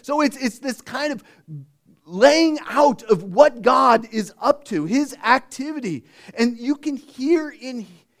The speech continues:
through this section where the psalmist is hopeful. He knows that God is up to something.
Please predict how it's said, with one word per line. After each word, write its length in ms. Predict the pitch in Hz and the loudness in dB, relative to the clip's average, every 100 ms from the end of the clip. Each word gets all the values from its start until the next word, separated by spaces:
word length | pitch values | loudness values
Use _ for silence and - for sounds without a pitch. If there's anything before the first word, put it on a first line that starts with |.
| _ _ _ | _ _ _
through 200 | 240 277 | -6 -4
this 380 | 269 208 - _ | -4 -10 -14 _
section 560 | 156 277 269 - 151 139 _ _ | -8 -6 -6 -6 -8 -8 _ _
where 200 | 170 233 | -8 -6
the 160 | 202 160 _ | -6 -10 _
psalmist 720 | - - 254 262 254 214 - | -20 -12 -8 -6 -4 -6 -6
is 140 | 208 - | -10 -10
hopeful. 760 | - - 285 - - 175 - _ _ _ _ _ _ | -8 0 0 -2 -12 -12 -12 _ _ _ _ _ _
He 220 | 311 320 | 4 6
knows 880 | 277 254 262 285 320 311 240 185 139 | 4 -2 4 8 8 6 2 -2 -2
that 380 | 208 220 170 156 | -2 -2 -8 0
God 520 | 175 269 294 311 269 - | 4 4 6 4 4 -4
is 260 | 240 226 - - | -8 -8 -8 2
up 380 | 269 - _ _ _ | 2 2 _ _ _
to 120 | 254 | -14
something. 920 | 233 - - 254 254 - 143 104 92 | -12 -8 -4 -4 -4 -8 -10 -10 -18